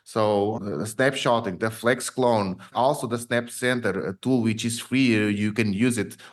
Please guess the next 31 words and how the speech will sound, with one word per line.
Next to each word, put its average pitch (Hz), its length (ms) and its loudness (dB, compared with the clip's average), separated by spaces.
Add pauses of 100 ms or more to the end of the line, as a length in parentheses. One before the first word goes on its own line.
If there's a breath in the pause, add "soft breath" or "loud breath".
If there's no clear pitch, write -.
on 110 180 -2
top 113 220 0
of 107 200 -2
F-, 98 220 -2
F - 160 -6
S 101 160 -4
X - 260 -4
N, 113 260 0
right? 110 300 0 (300 loud breath)
So 113 300 2
I 110 60 0
think 143 260 -6 (100)
you 110 80 -6
need 123 200 -2
to 120 60 -4
look 151 260 0
at 120 100 0
the 107 60 -4
landscape, 113 640 -2
and 123 340 0
you 131 120 0
will 165 120 4 (160)
find 143 260 0
so 180 220 0
much 196 380 0
benefits 123 520 -2
using 117 360 0
F 110 180 2
S 107 200 0
X - 260 -4
N, 110 400 0